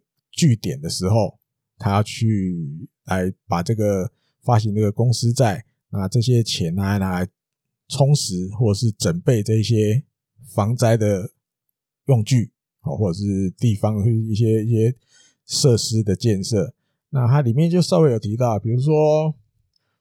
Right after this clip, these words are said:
嗯，他来盖一个仓库，哦，这个仓库里面可能就是如果有这个灾害发生的时候，这个地方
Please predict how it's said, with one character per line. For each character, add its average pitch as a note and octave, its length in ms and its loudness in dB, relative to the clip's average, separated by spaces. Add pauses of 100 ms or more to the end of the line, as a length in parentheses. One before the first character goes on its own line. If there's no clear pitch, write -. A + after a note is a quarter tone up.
嗯， G2 580 -6
他 A#2 280 2
来 G2+ 260 2 (1120)
盖 B2 180 2
一 A#2+ 120 2
个 G2+ 340 -4 (280)
仓 B2+ 260 0
库， B2+ 300 0 (460)
哦， F#2+ 140 -10
这 D#3 80 0
个 D3 80 4
仓 C#3 160 0
库 C3+ 120 2
里 G#2 100 -2
面 A#2+ 140 0
可 F#2 100 -4
能 D#2 80 -4
就 G#2+ 100 0
是 G#2 380 -2 (480)
如 G#2 220 0
果 F#2+ 260 0
有 E2+ 260 -2
这 G#2 140 -2
个 F2 800 -4 (320)
灾 G#2+ 160 2
害 G#2+ 140 4
发 G2+ 200 0
生 A2 160 2
的 G#2 80 0
时 F#2 180 -6
候， G2+ 280 2
这 A#2 100 -4
个 G#2+ 140 -2
地 A#2 160 0
方 A2 300 -2